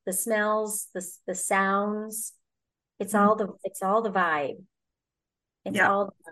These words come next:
Speaker 1: vibe. Yeah. Yeah. What, what was your other, and so Jackson, your son,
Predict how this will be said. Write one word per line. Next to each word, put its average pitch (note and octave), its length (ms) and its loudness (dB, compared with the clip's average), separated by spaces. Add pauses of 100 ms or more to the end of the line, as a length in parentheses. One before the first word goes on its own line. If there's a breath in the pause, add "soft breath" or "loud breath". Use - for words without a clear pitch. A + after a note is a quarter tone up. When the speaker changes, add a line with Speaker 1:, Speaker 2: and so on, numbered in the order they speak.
Speaker 1:
vibe. D#3 180 -4
Yeah. F#3+ 520 2 (880)
Yeah. F#3+ 400 2
What, B3+ 340 4
what D#4 140 -2
was D#4 140 -6
your D#4 180 0
other, B3+ 460 4 (400)
and G#3 260 -6
so G#3+ 340 0 (240)
Jackson, A#3+ 760 2
your G3+ 100 -4
son, G3 920 -2